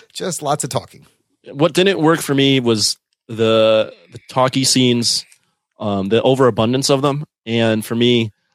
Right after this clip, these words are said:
Speaker 2: uh, if they're moving forward with this Godzilla, as, like, Rug Boy stated, I don't think this, this version of Godzilla can last,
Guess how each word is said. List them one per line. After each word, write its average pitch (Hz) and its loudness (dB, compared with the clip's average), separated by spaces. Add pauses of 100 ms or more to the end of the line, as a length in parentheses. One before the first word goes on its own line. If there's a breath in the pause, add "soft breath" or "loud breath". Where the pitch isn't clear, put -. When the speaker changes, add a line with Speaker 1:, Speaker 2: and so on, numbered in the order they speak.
(120)
Speaker 2:
uh, 101 0
if 127 -2
they're 123 2
moving 131 2
forward 123 2
with 110 0
this 117 2
Godzilla, 120 4
as, 104 0
like, 107 -2
Rug 113 0
Boy 110 0
stated, 104 0
I 113 0
don't 120 -2
think 117 -8
this, - -4 (300 soft breath)
this 139 0
version 120 2
of 95 -2
Godzilla 104 0
can 95 -8
last, 92 -2